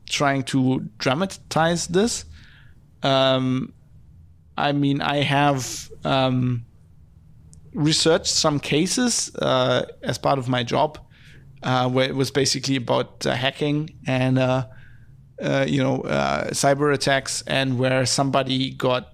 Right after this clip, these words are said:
I think one person actually got, got put into prison for, I think, um, they wanted to try proof distribution, but in the end they put him into prison for, for the possession of child porn.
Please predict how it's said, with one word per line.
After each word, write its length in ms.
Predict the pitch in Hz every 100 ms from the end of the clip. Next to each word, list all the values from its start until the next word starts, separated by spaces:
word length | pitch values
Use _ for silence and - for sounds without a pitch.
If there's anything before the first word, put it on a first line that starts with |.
| - - - - - -
I 120 | - -
think 420 | - 208 240 -
one 140 | 170
person 260 | - 151 151
actually 200 | - 143
got, 360 | - - -
got 360 | - 139 - -
put 260 | - 139 -
into 220 | 180 131
prison 640 | - - 156 139 131 127 - - - - -
for, 560 | - 135 127 123 127 - - 143 143 - - 214
I 120 | 151
think, 580 | - - 180 220 240 - - - - - - - - - - - -
um, 320 | 139 135 131
they 100 | 139
wanted 400 | 135 147 220 269
to 80 | 233
try 300 | - 175 160
proof 340 | - 180 165
distribution, 800 | 156 143 - 127 135 156 - 131
but 240 | 120 123 -
in 120 | 135
the 120 | 143
end 140 | 143
they 80 | 143
put 180 | 135 147
him 140 | 139
into 180 | 135 127
prison 260 | - 120 127
for, 180 | - 135 -
for 200 | - 139
the 120 | 135
possession 680 | 120 139 - - 170 175 185
of 160 | 156 -
child 340 | 151 147 147
porn. 380 | - - -